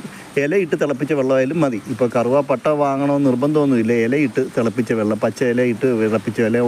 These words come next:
ഇല ഉണക്കിയതിന് ശേഷം, വെയിലത്തിട്ട് ഉണക്കിയതിന് ശേഷം അതിട്ട് തിളപ്പിച്ച വെള്ളമോ കുട്ടികൾക്ക് കൊടുക്കുക, അല്ലെ എല്ലാവർക്കും ഉപയോഗിക്കാം കേട്ടോ, അതൊന്നും കുഴപ്പമൊന്നുമില്ല. ഇതിന് വലിയ വളപ്രയോഗമൊന്നും ആവശ്യമില്ല. നമ്മുടെ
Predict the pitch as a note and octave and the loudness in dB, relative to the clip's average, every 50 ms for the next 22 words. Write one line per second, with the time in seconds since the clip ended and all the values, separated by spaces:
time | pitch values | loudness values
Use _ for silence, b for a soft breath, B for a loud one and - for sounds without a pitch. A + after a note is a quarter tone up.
0 | A2+ - - - - C3+ A#2 A2+ A2+ B2 C#3 C#3 - - B B B B B B | -2 -4 -6 -6 -4 -2 0 2 2 2 0 0 -2 -6 B B B B B B
1 | B - A#2+ A#2 B2+ C3 - - D#3+ D#3 D3 - C#3 - - - - - - - | B -2 0 0 0 0 0 0 0 0 0 -2 -4 -4 -4 -4 -6 -6 -4 -2
2 | C3 B2 B2+ C#3 C3+ D3 B2 C3 B2 B2 B2 B2 C#3+ C3 - B2+ A2+ C#3+ B2+ A#2 | 0 0 0 0 -2 -2 0 0 0 0 0 -2 -2 -2 -2 -2 -2 -2 -2 0
3 | B2 C#3 C#3 B2 C#3 A#2+ B2+ A#2 A2+ A2 B2 A2+ B2+ A#2+ A2 A2+ A#2 C3+ D3 D3 | 0 0 0 0 -2 -2 0 -2 -2 -2 -2 -2 -2 0 2 2 2 2 2 0
4 | B2 A2+ C3+ C#3+ D3 C#3+ E3 D3 B2+ C3 A#2 A#2+ C#3 C#3 C#3 D#3 D#3+ E3+ F#3+ F#3+ | 0 0 0 0 0 0 0 0 0 0 0 0 0 2 2 0 0 2 2 2
5 | F3 D#3 F3+ G3 G3 - A2+ G#2 G#2 - - - G3 G#3+ A#3 B3+ C4+ B3 G3 C#3+ | 4 4 4 2 2 0 -2 -2 -4 -4 -4 -4 -2 0 2 2 2 2 0 0
6 | C3 D#3 E3 E3+ C#3+ - - - - - - - - - - - - - - - | 0 0 0 0 0 -2 -4 -6 -12 -14 -12 -12 -12 -12 -10 -10 -10 -10 -10 -12
7 | - - - - - - - - - - - - - - - - - - - - | -10 -10 -10 -10 -10 -10 -10 -10 -10 -10 -10 -8 -8 -8 -8 -6 -6 -8 -8 -8
8 | - - - - - - - - - - - - - - - - - - - - | -8 -8 -8 -6 -8 -8 -8 -8 -8 -8 -8 -8 -8 -8 -8 -8 -8 -8 -8 -6
9 | - - - - - - - - - - - - - - - - - - G3 G#3 | -6 -6 -6 -8 -8 -8 -10 -10 -10 -10 -10 -10 -10 -10 -10 -8 -4 -2 0 0
10 | A#3+ A#3+ A#3 A3+ G3+ G3 G3+ G#3 G#3+ G#3+ G3+ - - - D#3+ D#3 D#3+ D#3+ - E3 | 2 2 2 2 2 2 2 2 0 0 -2 -4 -2 0 0 2 2 2 0 0
11 | E3+ F3 E3+ E3+ E3+ D#3+ D3 D3 C#3 - D3 C3 B2 C3+ D#3+ F3 D#3+ C#3+ C#3 C3+ | 2 2 2 2 2 2 2 2 2 0 0 2 2 2 0 0 0 0 0 0
12 | C#3 C#3 | 0 0